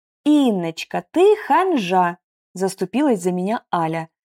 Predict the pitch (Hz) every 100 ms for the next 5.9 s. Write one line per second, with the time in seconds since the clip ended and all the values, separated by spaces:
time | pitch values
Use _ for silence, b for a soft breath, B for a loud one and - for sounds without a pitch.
0 | _ - 202 196 202 190 220 311 208 180
1 | - 202 202 214 311 - 302 285 269 240
2 | 196 233 240 226 185 180 196 - 175 147
3 | - 160 165 - _ _ _ - 208 180
4 | 285 381 226 175 _ _ 247 285 - -
5 | 277 285 294 247 226 208 170 160 -